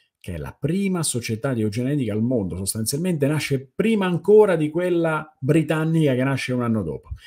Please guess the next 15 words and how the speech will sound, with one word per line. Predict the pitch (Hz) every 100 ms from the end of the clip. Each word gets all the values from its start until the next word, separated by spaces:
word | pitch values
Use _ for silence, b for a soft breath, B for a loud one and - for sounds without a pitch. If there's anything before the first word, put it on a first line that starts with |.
| B B B
Nel | 90 104
millenovecentododici | 113 196 214 208 196 196 196 180 185 180 151 131 - 113
e | - 131
nel | 123 120 123
millenovecentoventidue | 165 214 190 160 143 165 156 139 131 123 147 208
si | 170
tengono | 170 139 123 120 139
il | 120 113
primo | - 233 262 247 233 - -
e | 101
il | 104
secondo | - - 107 - 254 233 214
congressi | - 139 135 165 208 208 - 175
internazionale | 175 - 165 160 165 160 - - 175 180 202 220 214 208 208 - _ _ -
di | 117 135 202 208